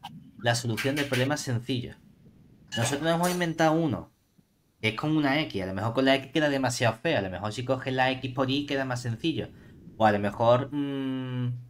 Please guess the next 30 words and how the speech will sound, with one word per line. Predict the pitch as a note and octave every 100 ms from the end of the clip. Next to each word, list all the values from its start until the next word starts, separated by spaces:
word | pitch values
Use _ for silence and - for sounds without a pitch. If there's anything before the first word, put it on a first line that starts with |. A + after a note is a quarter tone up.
| _ _ -
no | B2+
somos | C3 C3+ B2
capaces | C3 C3 B2+ C3
de | B2+
avanzar | B2+ B2 C3 C3
mucho | C3 C3
más | C3 B2
con | B2+
la | B2+ E3
X | A#2+
y | G#2
decir, | G#2 A#2 G#2+ G2+ - - - - - - - -
"¿Y | A2+
de | A2+
esas | A#2 B2+
constantes?". | C3+ B2+ D3 D#3+ C3 -
Ya, | F#2 G#2+ B2 -
es | F#2
que | - B2
no |
lo | D3
hemos | D#3 D3+
inventado. | C3 A2 A2+ F#3 G2+
Es | -
que | A#2
tiene | B2
que | B2+
estar | C3 C#3+
muy | A#2+ C3+ C3
pensado | B2 A2+ G#2+ E3+ C3